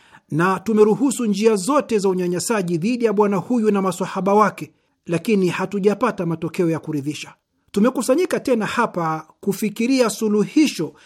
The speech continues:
litakalokuwa na tija na matokeo mazuri. Kwa maoni yangu, chaguo pekee lililobaki ni mazungumzo ya amani, na tunapaswa kujaribu njia hii, na hata kwa ahadi na vitisho,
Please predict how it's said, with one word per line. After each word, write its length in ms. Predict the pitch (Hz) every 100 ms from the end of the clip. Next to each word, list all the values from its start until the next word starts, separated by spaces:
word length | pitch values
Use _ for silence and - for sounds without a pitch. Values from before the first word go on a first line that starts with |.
| - -
litakalokuwa 840 | 165 170 202 208 208 208 269 220 175
na 560 | 165 156 151 151 139 - - _ 175 - -
tija 560 | 269 175 156 143 139 -
na 80 | 175
matokeo 440 | 165 165 156 170
mazuri. 460 | 147 139 156 139 - _ _ _ _ _ _
Kwa 120 | -
maoni 260 | 233 254 247
yangu, 460 | 294 311 220 202 190
chaguo 360 | 196 202 226
pekee 380 | 208 175 - 196
lililobaki 840 | 170 170 160 180 170 - 156 156 -
ni 120 | 165
mazungumzo 640 | 170 165 165 170 180 160 156
ya 140 | 151
amani, 440 | 170 175 165 151 - _ _ _ -
na 100 | 135
tunapaswa 580 | - 175 170 220 202 180
kujaribu 560 | - 175 180 202 175 175
njia 300 | 156 175 156
hii, 560 | - 208 202 196 180 _ _ _ _ -
na 160 | 151 160
hata 640 | - 277 269 - 220 208
kwa 280 | 208 180 170
ahadi 440 | 165 208 190 180
na 140 | 165 156
vitisho, 640 | 165 - 214 - 147